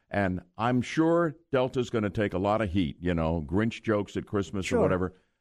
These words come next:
Speaker 1: I think they've done the right thing.
Speaker 2: But a, a reliable and proper service dog, uh, is not the
Speaker 1: You know, for
Speaker 2: same as
Speaker 1: somebody
Speaker 2: a
Speaker 1: who's
Speaker 2: support
Speaker 1: blind or
Speaker 2: animal.
Speaker 1: has, you know, exactly. That's a different category.
Speaker 2: Yeah, and the, the problem is you can't ask if it's a support animal or ask for proof.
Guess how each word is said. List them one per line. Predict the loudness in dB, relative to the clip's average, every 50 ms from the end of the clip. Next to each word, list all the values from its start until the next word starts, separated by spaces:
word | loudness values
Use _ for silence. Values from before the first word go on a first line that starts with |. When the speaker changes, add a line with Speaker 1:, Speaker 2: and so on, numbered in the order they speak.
| _ _ _ -4
Speaker 1:
I | -4
think | -2 -2 -4 -4 -4
they've | -4 -2
done | -2 -2 -2 -2
the | -2
right | -4 -4 -4 -6 -6
thing. | -6 -4 -2
Speaker 2:
But | 0 0 0
a, | 0 -2 0 0
a | 0 0
reliable | 2 2 2 2 2 2 2 2 2 0 0 2 2 2
and | 2 2 0 0
proper | 0 0 0 0 -2 -6
service | -8 -8 -4 -2 0 0 0 0 -2 -4 -6 -6
dog, | -6 -4 0 2 2 2 2 2 0 -2 -4 -6 -8 -10 -10 -10 -6 -2
uh, | -2 0 0 0 0 0
is | 0 0 -2 -2 -2
not | -2 -2 0 0 -2 0
the | 0
Speaker 1:
You | 0
know, | 2
for | 2 2
Speaker 2:
same | 2
as | 4
Speaker 1:
somebody | 4 4 4 4 4 4
Speaker 2:
a | 4
Speaker 1:
who's | 4 2 2
Speaker 2:
support | 2 0 2 2
Speaker 1:
blind | 2 4 4 4 6 6 6 6 4 4
or | 4 4
Speaker 2:
animal. | 4 2
Speaker 1:
has, | 2 0 0 -4 -6
you | -2 0 0 2
know, | 2 0 -2 -2
exactly. | -2 -2 -2 -4 -4 -2 0 0 0 -2 -4 -4 -2
That's | -2 -2 -2 -2 -2
a | -2
different | -2 -2 0 -2 -2 0 0 -2 -2 -2
category. | 0 -2 0 0 -2 -2 -4 -6 -8 -10 -12 -16 -20 _ _
Speaker 2:
Yeah, | -6 -6 -4 -4 -2 -2
and | 0 0 0 0 -2
the, | -2 -4 -10 -10
the | -8 -6
problem | -2 -2 0 0 2 2 2
is | 2 0 0
you | -2 -4
can't | -4 -2 0 0 0 0 -2 -2
ask | -2 -2 -2 -2 -2 -4 -6 -6 -6 -6
if | -8 -6 -6
it's | -8 -8 -8 -8
a |
support | -8 -8 -8 -4 -2 0 0 2 2
animal | 2 2 2 2 2 2 2
or | 2
ask | 2 2 0 -2
for | -6 -10
proof. | -10 -4 0 0 0 0 -2 -8 -18